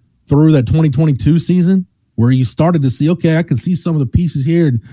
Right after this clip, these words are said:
yeah, it feels like you've at least got a foundation that you can build on, and you're gonna lose some guys and guys will move on, whatever, but you get that foundation. I, I think it's gonna take a minute for, for Mike Elko to figure out the foundation, and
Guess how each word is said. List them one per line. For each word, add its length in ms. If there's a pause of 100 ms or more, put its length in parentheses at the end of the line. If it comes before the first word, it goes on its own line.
(260)
yeah, 200
it 100
feels 280
like 200
you've 140
at 60
least 240
got 140
a 60
foundation 960 (160)
that 200
you 100
can 180
build 260
on, 380 (560)
and 760
you're 120
gonna 160
lose 240
some 140
guys 420
and 100
guys 240
will 60
move 140
on, 160
whatever, 360
but 180 (360)
you 80
get 120
that 140
foundation. 540
I, 140
I 100
think 140
it's 80
gonna 160
take 320
a 40
minute 440
for, 400
for 100
Mike 300
Elko 320
to 80
figure 340
out 140
the 80
foundation, 600
and 120